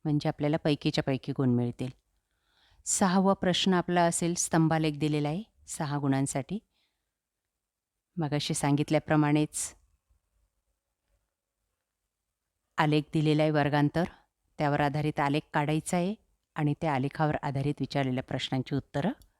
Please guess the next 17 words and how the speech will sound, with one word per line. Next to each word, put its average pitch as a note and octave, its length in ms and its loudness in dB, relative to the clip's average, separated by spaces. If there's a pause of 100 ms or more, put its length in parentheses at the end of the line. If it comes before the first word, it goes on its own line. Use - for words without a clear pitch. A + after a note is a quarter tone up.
(120)
लिहायची A#2+ 540 -6
आहेत. - 200 -18 (2250)
त्यानंतर F3 360 6 (120)
त्यालाच F3+ 480 2
ऑर F3+ 200 6
हा E3+ 160 -2
प्रश्न D#3 420 -2
आहे, D3+ 200 -2 (340)
आलेखाचं D#3+ 440 -2
वाचन D#3 340 0
करून E3 300 -2 (420)
विचारलेल्या C#3 500 0
प्रश्नांची C3 540 -2
उत्तरं. C3+ 260 -4
या E3 160 2
ठिकाणी F#3 320 2
आपल्याला F3 300 0